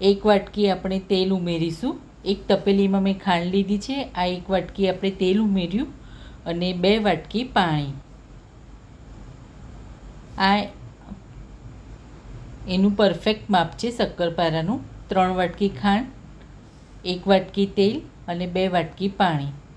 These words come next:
વાટકીનું માપ એક જ રાખવાનું.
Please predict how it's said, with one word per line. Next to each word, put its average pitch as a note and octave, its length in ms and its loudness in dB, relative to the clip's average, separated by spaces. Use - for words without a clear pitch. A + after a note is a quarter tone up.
વાટકીનું G#3+ 960 0
માપ F#3+ 420 0
એક F#3 280 -2
જ A3 160 2
રાખવાનું. F3+ 580 0